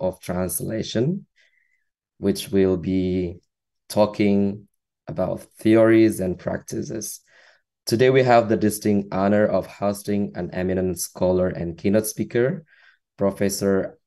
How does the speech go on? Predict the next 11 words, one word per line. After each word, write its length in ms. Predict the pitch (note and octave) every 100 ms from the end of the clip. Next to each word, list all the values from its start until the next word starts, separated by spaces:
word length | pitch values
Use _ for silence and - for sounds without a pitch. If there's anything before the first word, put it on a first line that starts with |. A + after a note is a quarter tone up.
| -
Hayan 460 | - G2+ G#3 G#3
Si, 560 | G2 - A2+ B2+ D#3+ G#3 - _ _ _ _ -
as 160 | G2 G#2
an 180 | G2+
associate 600 | - F#2+ - G2+ - G2 -
professor 580 | F#2+ - G#2 G2+ A2+
in 240 | A2+ - G2
the 80 | F#2+
Department 720 | G2 G2 G#2 G2 G2+ G2+ -
of 260 | F#2 F#2 -
English 640 | - G#2+ G#2 B2+ C#3 -